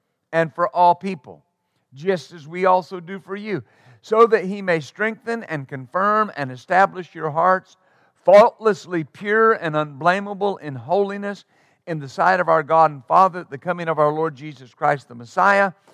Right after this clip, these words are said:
with all of his saints, the holy and glorified people of God. Amen. So be it." Now notice, there was something lacking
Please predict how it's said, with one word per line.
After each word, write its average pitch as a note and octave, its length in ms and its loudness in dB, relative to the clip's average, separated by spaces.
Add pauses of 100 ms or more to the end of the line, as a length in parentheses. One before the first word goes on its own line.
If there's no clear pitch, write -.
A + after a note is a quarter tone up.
(160)
with F3 200 -14
all A3+ 220 -2
of F3+ 60 -4
his E3 160 -6
saints, G3+ 420 -2
the D#3 140 -4
holy F#3+ 360 -2
and E3 120 -10
glorified F#3 640 0
people E3+ 320 -12
of C3 140 -16
God. G3+ 440 6 (120)
Amen. E3+ 680 -4
So D#3 300 -8
be D3+ 300 -8
it." F#2+ 140 -10 (640)
Now C#3 100 -2
notice, F3+ 420 0 (380)
there F#3 260 -2
was E3+ 140 -4
something G#3+ 500 -4
lacking E3 760 0